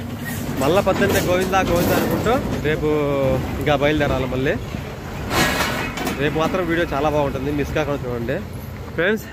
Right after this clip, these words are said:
గ్రామ పంచాయతీ కార్యాలయము కుక్కల దొడ్డి. రాత్రికి ఈ ప్లేస్లోనే పనుకోవాలి మనము. ఇక్కడ కానీ, అక్కడ కానీ, లేకపోతే మిద్దె పైన కానీ. ఊరు కానీ ఊరైతే వచ్చినామో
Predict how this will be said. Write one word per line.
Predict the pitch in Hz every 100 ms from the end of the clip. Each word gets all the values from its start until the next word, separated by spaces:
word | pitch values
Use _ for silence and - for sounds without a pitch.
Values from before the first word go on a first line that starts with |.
| - -
గ్రామ | 135 180
పంచాయతీ | 190 190 185 190 185
కార్యాలయము | 180 175 175 175 175
కుక్కల | 170 180 165
దొడ్డి. | 160 147 196 214 -
రాత్రికి | 131 147 165 165 113 196 226 - - -
ఈ | 160
ప్లేస్లోనే | 165 170 175 170
పనుకోవాలి | 160 156 151 143
మనము. | 127 127 143 202 - - -
ఇక్కడ | 139 160
కానీ, | 156 151 151
అక్కడ | 160 139 151
కానీ, | 147 147
లేకపోతే | 151 147 143
మిద్దె | 139 131 139
పైన | 147
కానీ. | 131 127 135 202 - - - - - - - - - - - - - - - 139
ఊరు | 170 180
కానీ | 180 185
ఊరైతే | 170 180 165
వచ్చినామో | 170 147 165 165 147 156